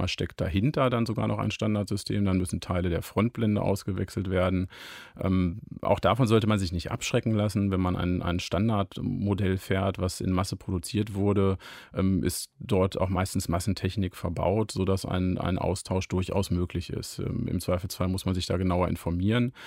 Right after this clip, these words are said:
und dann bräuchte man halt eben einen Komplettaustausch des, äh, Infotainment-Systems.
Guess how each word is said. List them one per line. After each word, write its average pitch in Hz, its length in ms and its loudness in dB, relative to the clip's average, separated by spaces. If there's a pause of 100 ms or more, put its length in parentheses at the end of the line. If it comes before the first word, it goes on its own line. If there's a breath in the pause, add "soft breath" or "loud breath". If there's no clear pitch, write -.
(300 loud breath)
und 98 180 2
dann 98 220 4
bräuchte 101 440 2
man 95 220 4
halt 95 180 2
eben 92 280 0
einen 92 200 0
Komplettaustausch 90 880 -2
des, - 400 -4
äh, 95 60 -4 (180)
Infotainment-Systems. 90 1200 -2